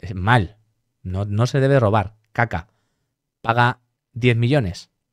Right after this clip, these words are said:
¿no? De los cien que has robado, paga diez. Y los otros noventa, pues, mm, bueno, mal hecho, pero bueno,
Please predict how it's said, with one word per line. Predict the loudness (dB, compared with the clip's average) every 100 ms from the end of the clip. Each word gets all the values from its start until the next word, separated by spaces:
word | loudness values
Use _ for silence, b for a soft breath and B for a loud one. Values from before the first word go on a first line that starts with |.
| _ _ -8
¿no? | -8 -8 -6
De | -2
los | 2
cien | 2
que | 4
has | 4
robado, | 6 4 2
paga | 0 2
diez. | 2 0 -4
Y | -4 -2
los | -2
otros | 0
noventa, | 0 0 0 -2
pues, | -4
mm, | -6 -6 -6 -6 -6
bueno, | -6 -6 -8
mal | -6 -4
hecho, | -4 -6 -8
pero | -8
bueno, | -8